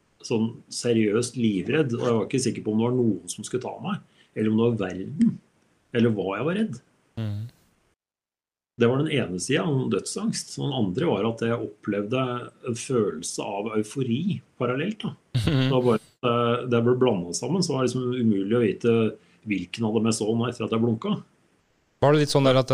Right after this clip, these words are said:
Speaker 2: det var eufori, eufori å få tatt de medisinene du skulle, for da visste du at du hadde et lite, lite øyeblikksvindu hvor du følte på den derre, «Åh,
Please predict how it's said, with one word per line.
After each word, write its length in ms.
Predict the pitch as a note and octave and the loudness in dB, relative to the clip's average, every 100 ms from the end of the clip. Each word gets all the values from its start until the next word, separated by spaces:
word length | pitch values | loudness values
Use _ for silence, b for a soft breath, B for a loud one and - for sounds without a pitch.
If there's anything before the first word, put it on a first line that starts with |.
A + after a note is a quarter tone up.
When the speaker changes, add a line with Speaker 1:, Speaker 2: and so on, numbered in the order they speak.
| B2+ | 2
Speaker 2:
det 80 | B2+ | 4
var 160 | B2+ | 2
eufori, 440 | A#2+ A#2 B2 B2 A#2+ | 4 2 4 2 2
eufori 460 | B2 A#2 - A#2 A#2 | 0 -2 0 2 2
å 80 | A#2 | 2
få 120 | B2 - | 0 -2
tatt 340 | - A2 - | -6 -8 -2
de 100 | - | 0
medisinene 580 | A2+ G#2+ F#2+ F#2+ A2 A#2 | 2 2 0 0 0 2
du 100 | A#2+ | 2
skulle, 500 | A2+ - A2 G2 A#2+ | 0 0 0 4 2
for 120 | B2 | 2
da 80 | A2+ | 0
visste 340 | A2+ A2 - G#2 | 2 0 0 -2
du 20 | |
at 120 | G#2 | 0
du 80 | A#2 | 2
hadde 260 | A2+ F#2+ | 2 0
et 140 | G#2+ - _ _ _ | -2 -4 _ _ _
lite, 360 | A#2 G#2+ A#2+ A#2+ - - _ _ _ _ _ _ _ B2+ | -2 0 0 -2 -4 -20 _ _ _ _ _ _ _ -2
lite 400 | C#3 G#2 - C3+ | 0 0 0 2
øyeblikksvindu 1300 | A#2 G2 G#2 - G#2+ A#2 A#2 A2+ A2+ A2+ A#2+ B2+ E3 - B B B | 2 2 -2 -4 -4 -4 0 0 0 0 2 4 2 2 B B B
hvor 160 | A#2 A#2 | 2 4
du 100 | B2+ | 4
følte 540 | - B2+ G#2+ F2+ - | 4 4 4 2 -2
på 100 | A#2 | 0
den 160 | A#2+ A#2+ | 2 4
derre, 340 | A2+ A2 A#2 B B B - | 6 6 4 B B B -6
«Åh, 180 | A2 | -6